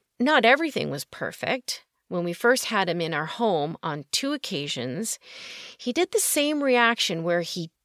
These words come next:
ducked when someone reached around for their wallet, and the other occasion was for a phone. He doesn't do this anymore, but we knew it was an obvious reaction to being hit or something.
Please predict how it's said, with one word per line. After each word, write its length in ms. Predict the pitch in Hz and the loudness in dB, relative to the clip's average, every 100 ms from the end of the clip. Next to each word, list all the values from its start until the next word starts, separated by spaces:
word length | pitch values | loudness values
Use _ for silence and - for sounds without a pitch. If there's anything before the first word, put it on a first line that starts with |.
| - | 2
ducked 560 | 240 208 - - - | 6 6 4 -6 -6
when 140 | 185 170 | -6 -4
someone 460 | - 214 214 185 | -2 0 0 -2
reached 320 | 180 175 - | -4 -2 -4
around 320 | 175 170 165 170 | -2 -2 -4 -6
for 100 | 180 | -8
their 160 | 170 | -6
wallet, 680 | 165 156 156 262 - - - - | -2 2 2 2 -2 -4 -8 -4
and 200 | 175 165 | -2 0
the 100 | 170 | 0
other 180 | 180 175 | 0 -2
occasion 420 | - 196 170 170 | -2 -4 -4 -6
was 140 | 160 | -8
for 160 | - 190 | -6 -8
a 40 | |
phone. 640 | - - 190 180 131 104 170 _ _ - - - - - | -8 -4 0 0 -2 -6 -12 _ _ -20 -20 -20 -20 0
He 80 | |
doesn't 260 | 202 240 262 | 2 4 2
do 160 | 254 269 | 2 2
this 220 | 240 - | 2 2
anymore, 600 | 170 165 156 147 143 139 | -2 -2 -2 0 0 0
but 240 | 180 160 - | 2 2 2
we 160 | 185 | 0
knew 260 | 185 196 185 | 4 4 4
it 100 | - | 2
was 160 | 170 | -2
an 120 | 175 - - | -2 -2 2
obvious 560 | 170 180 180 170 - | 6 6 2 -2 -4
reaction 640 | 165 156 147 - - 151 | -2 2 2 0 -6 -4
to 100 | - | -6
being 300 | 165 156 139 | -6 -6 -6
hit 500 | 147 - - - - - | -8 -4 -4 -2 -2 -2
or 220 | 180 151 | -8 -4
something. 600 | - 147 135 143 - | -2 -2 -6 -10 -10